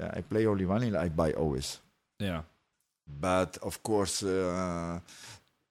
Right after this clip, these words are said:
Speaker 1: nowadays it's a bit expensive also buy the vinyl in the shops. So, uh,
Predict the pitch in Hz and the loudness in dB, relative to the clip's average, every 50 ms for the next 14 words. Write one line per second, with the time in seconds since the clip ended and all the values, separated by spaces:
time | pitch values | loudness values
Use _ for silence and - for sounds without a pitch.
0 | _ - 95 101 101 98 95 95 104 110 117 123 117 - - 104 92 - 101 98 | _ -2 0 2 2 2 4 4 6 6 6 6 4 2 2 0 0 0 0 0
1 | 95 92 95 90 101 92 - - - - 127 135 135 131 - 120 104 - - - | 0 -2 -2 -2 -2 0 0 -2 0 2 0 2 2 2 2 0 0 -2 0 0
2 | 104 98 - - 92 85 85 92 98 117 131 123 101 78 73 73 73 78 78 78 | 0 0 0 -4 -4 -2 2 4 4 6 6 4 4 2 0 -2 -2 -2 0 0
3 | 78 76 69 64 71 71 76 - - 85 85 98 101 - - - - - - - | -2 -4 -4 -4 -4 -6 -6 -6 -4 -2 -2 -2 -2 -4 -12 -14 -14 -12 -10 -4
4 | - 92 92 92 87 85 85 - - 82 85 85 82 82 82 | 0 0 2 2 2 0 0 -4 -6 -8 -6 -6 -4 -4 -6